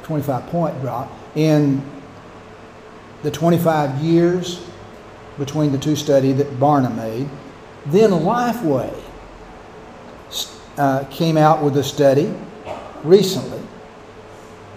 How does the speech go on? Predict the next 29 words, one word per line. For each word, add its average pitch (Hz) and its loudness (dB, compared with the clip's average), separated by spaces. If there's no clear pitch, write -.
that 175 8
said 190 4
eighty 269 8
percent 185 0
of 143 -2
those 190 10
who 175 2
ten-, 202 -2
attend 196 0
church 175 2
one 269 4
or 165 4
more 214 8
times 214 -2
a 190 0
month. 175 -2
Now, 123 -8
that's - -4
not 185 -2
too 214 -2
faithful, 190 2
is 139 2
it? 117 -8
If 131 -6
you 254 0
only 214 0
came 190 2
one 190 2
or 143 -4